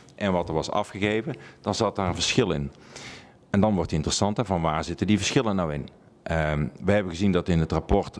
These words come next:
eh, bepaalde stukken gewoon op nul uren stonden, want dat was gereed. Nou, dan is mijn stelling, als het gereed is, dan is het dus in productie. Nee, het was niet in productie, maar wel gereed. Ja, ik zeg, dan, dan ben ik de weg kwijt, want ik moet het nog testen, ik moet het nog deployen. Als het niet,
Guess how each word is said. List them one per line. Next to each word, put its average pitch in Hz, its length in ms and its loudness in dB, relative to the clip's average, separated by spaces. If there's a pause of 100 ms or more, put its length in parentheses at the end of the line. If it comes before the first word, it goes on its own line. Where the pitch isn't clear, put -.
eh, 82 180 0
bepaalde 82 420 0
stukken 85 360 -2
gewoon 80 400 0
op 76 140 -4
nul 92 320 8
uren 107 380 6
stonden, 110 760 4
want - 340 -4
dat 90 200 -2
was 80 200 -2
gereed. 85 560 -2
Nou, 78 220 0
dan 73 80 0
is 80 100 -2
mijn 76 180 0
stelling, 87 360 0
als 80 120 -2
het 80 140 -8
gereed 78 320 -4
is, 85 60 -2
dan 85 160 2
is 90 100 4
het 87 100 0
dus 95 140 6
in 98 120 6
productie. 107 520 2 (840)
Nee, 90 120 0
het 95 100 0
was 87 120 0
niet 95 180 6
in 104 80 4
productie, 104 400 -4
maar 101 140 0
wel 107 180 2
gereed. 101 440 -4 (540)
Ja, 80 120 0
ik 71 60 -8
zeg, 73 140 -6
dan, 73 200 -4
dan 80 120 2
ben 85 120 4
ik 92 100 4
de 104 60 6
weg 104 160 4
kwijt, 78 320 -2
want 78 240 2 (340)
ik - 200 -2
moet 80 120 2
het 78 100 2
nog 73 160 0
testen, 87 420 0
ik 104 100 -2
moet 76 140 -4
het 73 80 -4
nog 73 120 -4
deployen. 98 580 2
Als 80 120 -2
het 73 100 -6
niet, - 320 -6